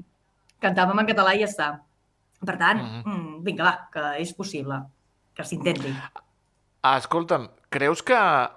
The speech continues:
Speaker 2: s'ha d'adaptar els catala-, el català als nous temps? Veurem entrar al, al Pompeu Fabra paraules com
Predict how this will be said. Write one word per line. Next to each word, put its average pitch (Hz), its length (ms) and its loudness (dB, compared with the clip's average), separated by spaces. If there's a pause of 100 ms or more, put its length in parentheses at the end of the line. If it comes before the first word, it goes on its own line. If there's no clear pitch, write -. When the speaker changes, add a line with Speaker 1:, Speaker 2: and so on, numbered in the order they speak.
(280)
Speaker 2:
s'ha 156 220 4
d'adaptar 139 480 4
els 123 160 -8
catala-, 120 400 2
el 127 140 2
català 120 380 4
als 117 220 -2
nous 120 280 -6
temps? 120 460 -6
Veurem 131 400 2
entrar 151 680 4 (540)
al, 135 520 4
al 135 160 4
Pompeu 143 380 4
Fabra 127 640 4 (160)
paraules 135 440 4
com 127 260 -2